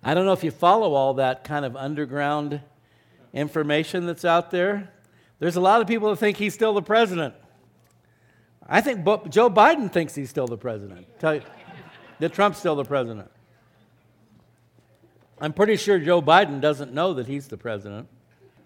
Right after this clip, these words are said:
And I tell you who definitely doesn't know that Joe Biden's the president, and that's Kamala Harris. Uh-oh, he's getting real political here. Never done that before. All right, let's move on. Nothing to see here.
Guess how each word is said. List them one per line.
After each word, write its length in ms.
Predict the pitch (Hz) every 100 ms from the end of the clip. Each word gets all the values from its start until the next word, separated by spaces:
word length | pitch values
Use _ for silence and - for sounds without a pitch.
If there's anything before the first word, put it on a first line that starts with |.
| _ _ _ _ _ _ _ _ 113
And 100 | 135
I 80 | 147
tell 260 | - 170
you 100 | 147
who 140 | 139 131
definitely 400 | 147 190 139 127
doesn't 340 | 127 117 117
know 160 | 120 117
that 140 | 107
Joe 220 | 110 123
Biden's 400 | 113 113 110 104
the 80 | -
president, 480 | - 123 113 120 147
and 100 | 117
that's 160 | 135 -
Kamala 400 | 123 120 120 120
Harris. 400 | 151 117 104 _ _ _ _ _ _ _ _ _ _ _
Uh-oh, 440 | 147 - - 127 123
he's 180 | 139
getting 220 | 127 117 117
real 120 | 139
political 460 | 139 151 139 123
here. 320 | 113 113 117 - _ _ _ _ _ _ _ _ _ _
Never 200 | 131 147
done 180 | 160 165
that 160 | 202 214
before. 380 | 113 127 131 - - - _ _ - - - - - - - _ _ _ _ _ _ _ _ -
All 80 | 160
right, 160 | 160
let's 220 | 151 143
move 180 | 151 180
on. 200 | 175 151
Nothing 240 | 156 170 175
to 80 |
see 180 | 160 151
here. 220 | 123 110